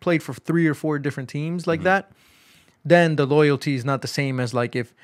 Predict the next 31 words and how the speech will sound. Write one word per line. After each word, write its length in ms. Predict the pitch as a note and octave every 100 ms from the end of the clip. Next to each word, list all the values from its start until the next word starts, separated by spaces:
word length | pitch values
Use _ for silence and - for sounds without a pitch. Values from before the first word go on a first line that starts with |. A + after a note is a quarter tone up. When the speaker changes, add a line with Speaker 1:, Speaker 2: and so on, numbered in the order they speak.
| - - - - _
Speaker 1:
Stevie 460 | - - D#3+ C3 C3
G, 220 | B2+ C3
for 100 | G#2+
Speaker 2:
Yeah. 80 | B2
Speaker 1:
example, 380 | B2 B2 A#2+
is 60 | A#2+
playing 240 | - C#3
his 100 | B2
whole 160 | D#3 D3
career 260 | - C#3 B2+
with 120 | A#2+
Liverpool, 600 | C3+ B2+ - B2 A#2 A#2
and 180 | B2 B2
then 120 | B2
all 100 | A#2+
of 60 |
a 40 | A#2+
sudden 240 | - B2
he 120 | A#2+
goes 180 | A#2+ A#2+
to 60 | A#2+
Chelsea 340 | - B2 -
for 160 | A#2 A#2+
the 60 |
last 260 | A2+ A2 A2
two 80 | B2
years 220 | A2 A2
of 40 | G#2+
his 80 |
Speaker 2:
Yeah. 80 | E3
Speaker 1:
career, 260 | B2 G#2+ A#2